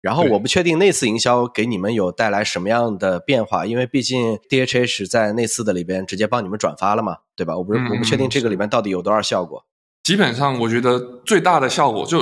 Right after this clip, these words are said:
Speaker 2: 我，我们不谈说带来多少个付费用户这种事情，因为我觉得更大的效果其实在于说，
Speaker 1: 嗯。
Speaker 2: 让更多欧美的开发者知道有这样一个 pass 平台，叫做 Zebra。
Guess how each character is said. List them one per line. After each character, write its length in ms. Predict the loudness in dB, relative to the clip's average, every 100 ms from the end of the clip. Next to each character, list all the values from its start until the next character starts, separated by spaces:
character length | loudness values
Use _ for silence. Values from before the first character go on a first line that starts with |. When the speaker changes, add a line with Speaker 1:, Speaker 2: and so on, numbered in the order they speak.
| 0
Speaker 2:
我， 260 | 0 0 0
我 60 |
们 320 | 0 -2 -4 -2
不 100 | -2
谈 320 | 0 -2 -2
说 500 | -2 2 4 2 0 -10 -8 0
带 140 | 2
来 140 | 2
多 180 | 2 0
少 220 | 0 -2
个 100 | -4
付 160 | -4 -2
费 160 | 0 0
用 180 | 0
户 200 | -4 -4
这 100 | -4
种 160 | -4 -6
事 140 | -8
情， 220 | -10 -12 -10
因 120 | -4
为 200 | -2 -2 -4 -12 -6 -2
我 60 | 0
觉 100 | 0
得 100 | 0
更 200 | 0 2
大 180 | 2 4
的 240 | 2 2
效 200 | 2 2
果 140 | 0
其 120 | -2 -2
实 120 | 0
在 200 | 0 0
于 100 | -2
说， 420 | -2 0 2 0 -6
Speaker 1:
嗯。 60 | -20 _
Speaker 2:
让 300 | 0 2 2
更 220 | 0 0
多 320 | 2 4 4 4
欧 240 | 2 0
美 240 | 0 -4
的 120 | -4 -4
开 180 | -2 0
发 180 | 0
者 240 | 0 -4 -4
知 160 | -2 2
道 320 | 2 2 -2
有 120 | -8
这 140 | -6 -4
样 120 | -4
一 60 | -6
个 120 | -4
pass 360 | 0 0 -2
平 140 | -16 -14
台， 220 | -10 -10
叫 120 | -6 -2
做 160 | -2
Zebra。 340 | -2 -2 -2